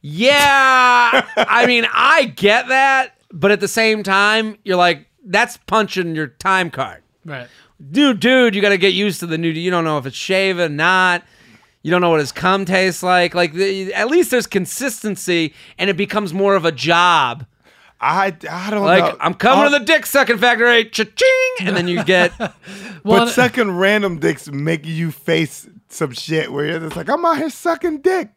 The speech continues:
Speaker 2: What are you
Speaker 1: <laughs>
Speaker 2: sucking dick for?"
Speaker 1: This is just, this is the question that the listeners had, okay? I can't control the questions. I'm
Speaker 3: Right.
Speaker 1: sucking the same dick.
Speaker 2: You're sucking the same dick?
Speaker 1: I'm, he's
Speaker 2: I
Speaker 1: my
Speaker 2: think,
Speaker 1: dick.
Speaker 2: I think it, I don't know. It's a tough question.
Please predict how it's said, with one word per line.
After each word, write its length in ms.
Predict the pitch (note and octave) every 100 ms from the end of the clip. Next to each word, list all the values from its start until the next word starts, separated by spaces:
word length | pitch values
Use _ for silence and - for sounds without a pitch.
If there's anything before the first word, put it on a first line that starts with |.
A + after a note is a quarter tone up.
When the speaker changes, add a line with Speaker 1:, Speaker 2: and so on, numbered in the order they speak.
| _ _ _ _ _ _ _
Speaker 2:
What 280 | D#3+ A#3 C#4+
are 60 |
you 160 | C4 C4
Speaker 1:
<laughs> 140 | -
Speaker 2:
sucking 340 | C4 G3+ - F#3+
dick 280 | D#3 F4 C4+
for?" 460 | - G3+ C#3+ B2 -
Speaker 1:
This 160 | E3+ G#3+
is 140 | G3+ G#3+
just, 240 | C4+ A3+
this 140 | A3
is 140 | B3 C4+
the 180 | C#4 G#3
question 460 | B3 C#4+ - C4
that 140 | A#3+ G#3
the 80 |
listeners 420 | A3 A#3 A#3 A3 G3
had, 320 | B3 G3+ F#2
okay? 400 | C3+ C#3 D#3 F3 G3+
I 140 | D#3+
can't 260 | F#3 A#3 A3+
control 360 | G3+ F#3 G3 F#3
the 80 |
questions. 540 | D#3+ F#3 G#3 - A2 A2+
I'm 100 | E3
Speaker 3:
Right. 60 | C#3+
Speaker 1:
sucking 240 | C#4+ G#3+
the 80 | F#3
same 280 | F3+ D#3 C3
dick. 180 | A#2 - -
Speaker 2:
You're 200 | D#3 G#3+
sucking 460 | G#3+ A3 G#3+ G#3+
the 100 | G3
same 440 | F3 - F#3+ G3 F#3
dick? 240 | F#3 G3+
Speaker 1:
I'm, 460 | D3 D#3+ F3+ F3+ F3+
he's 320 | E3 E3+ G3+
Speaker 2:
I 60 | F3+
Speaker 1:
my 100 | G#3
Speaker 2:
think, 260 | G3+ A#3+ G#3+
Speaker 1:
dick. 80 | F3
Speaker 2:
I 100 | E3
think 280 | E3+ G#3 F3+
it, 140 | G3 D3 G#3
I 160 | D#3+ E3+
don't 200 | G3 F3+
know. 240 | F#3 D3+
It's 160 | A#2+ -
a 60 | B2
tough 260 | E3 C#3
question. 380 | - C#3+ - F2